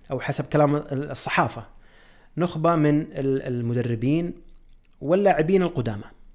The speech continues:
ال-، المجلس هذا راح يكون برئاسة، آه، زفونيمير بوبان، لاعب ميلان السابق اللي يذكره، لاعب كرواتيا، وهو، آه، رئيس قطاع كرة القدم في، في الاتحاد الأوروبي أو الشيف اوف football.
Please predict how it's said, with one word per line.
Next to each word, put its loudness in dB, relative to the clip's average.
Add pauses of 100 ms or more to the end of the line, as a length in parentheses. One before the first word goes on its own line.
(1160)
ال-، -2
المجلس 2
هذا 2
راح 2
يكون 2
برئاسة، 2 (320)
آه، -2
زفونيمير 2
بوبان، 0 (220)
لاعب -6
ميلان 0
السابق -4
اللي -6
يذكره، -10 (960)
لاعب -6
كرواتيا، -4 (460)
وهو، 6
آه، 6
رئيس 2
قطاع 0
كرة 0
القدم 0
في، -6
في -6
الاتحاد -6
الأوروبي -4
أو -6
الشيف -6
اوف -14
football. -6